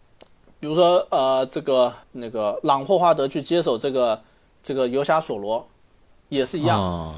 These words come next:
Speaker 1: 都陷入了这个问题。就是包括，包括这个，这个，呃，现在的这个温子仁这个海王系列一样，我不相信他是一个会把，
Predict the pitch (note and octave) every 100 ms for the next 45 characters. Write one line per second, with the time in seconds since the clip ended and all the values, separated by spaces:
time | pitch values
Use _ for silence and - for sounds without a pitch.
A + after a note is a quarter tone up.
0 | - B3+ C#4 D4 E4+ C4 D#3+ B2+ C#3 B2
1 | B2 A2 - F2 - - _ - F#3+ F3
2 | D#3 _ - B3+ D#4 D4 D#3 - - -
3 | A#3 C#4 C4 F3 F#3+ F3 C#3+ C#3+ D#3+ C3+
4 | B2 - _ _ _ _ _ _ - C3+
5 | B2 B2+ A3 F#3 E3 C3+ C3+ D3 C3+ D3+
6 | D#3 A2 G#2+ A#2+ C#3+ A#2+ G2+ A2 G2 A2
7 | - A#2+ G#2 G#2 A2 - _ _ _ -
8 | D3 G#3+ A3 G#3 G#3 D3 D#3+ D#3 B2+ D3
9 | D#3 D3+ A2